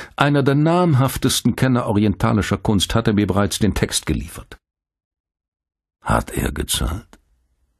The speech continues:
Carcassonne schüttelte den Kopf. "Nein."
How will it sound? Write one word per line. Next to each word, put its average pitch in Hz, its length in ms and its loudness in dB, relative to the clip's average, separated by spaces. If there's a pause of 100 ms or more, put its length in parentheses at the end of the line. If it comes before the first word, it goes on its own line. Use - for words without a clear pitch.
(880)
Carcassonne 107 600 0
schüttelte - 520 -2
den 80 240 -4
Kopf. - 500 -14 (960)
"Nein." 107 340 0